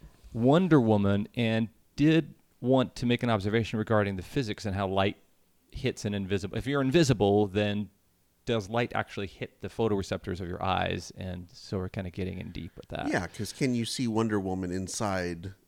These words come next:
Speaker 1: Or can you
Speaker 2: the
Speaker 1: see if you're
Speaker 2: jet?
Speaker 1: Wonder Woman? Oh, yeah. Does he? Can you see her
Speaker 2: Is
Speaker 1: inside
Speaker 2: it
Speaker 1: the jet?
Speaker 2: just, is it just a Wonder Woman zipping around like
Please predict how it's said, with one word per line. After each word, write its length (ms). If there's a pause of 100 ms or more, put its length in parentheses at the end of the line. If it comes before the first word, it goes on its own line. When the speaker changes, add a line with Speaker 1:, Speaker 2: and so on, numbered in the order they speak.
(220)
Speaker 1:
Or 80
can 200
you 100
Speaker 2:
the 100
Speaker 1:
see 140
if 80
you're 160
Speaker 2:
jet? 100
Speaker 1:
Wonder 260
Woman? 240
Oh, 140
yeah. 340
Does 160
he? 200 (440)
Can 160
you 80
see 200
her 180
Speaker 2:
Is 60
Speaker 1:
inside 260
Speaker 2:
it 20
Speaker 1:
the 60
jet? 160
Speaker 2:
just, 260
is 140
it 80
just 340
a 60
Wonder 260
Woman 320
zipping 400
around 440
like 160